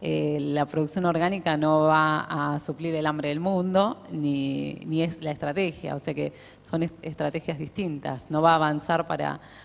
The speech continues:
para cubrir eso. Es un segmento de mercado. Es un segmento diferenciado de mercado, claramente. ¿Querés saber? Sí.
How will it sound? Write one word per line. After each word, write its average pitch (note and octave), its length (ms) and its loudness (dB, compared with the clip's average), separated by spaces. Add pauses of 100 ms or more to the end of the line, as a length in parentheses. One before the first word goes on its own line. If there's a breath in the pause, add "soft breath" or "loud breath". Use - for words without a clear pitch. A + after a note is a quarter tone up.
(140 loud breath)
para D#3 200 4
cubrir E3 280 2
eso. F3 220 2
Es - 80 -2
un E3+ 80 0
segmento F#3+ 480 -2
de E3 60 2
mercado. D3 600 -4
Es - 120 -12
un D#3 80 -6
segmento F#3 440 -4
diferenciado D#3+ 480 -4
de D#3 60 -6
mercado, D#3 460 -2 (800)
claramente. D#3+ 640 -6 (1300)
¿Querés D#3+ 180 -20
saber? E3+ 200 -18 (160)
Sí. C#3 60 -18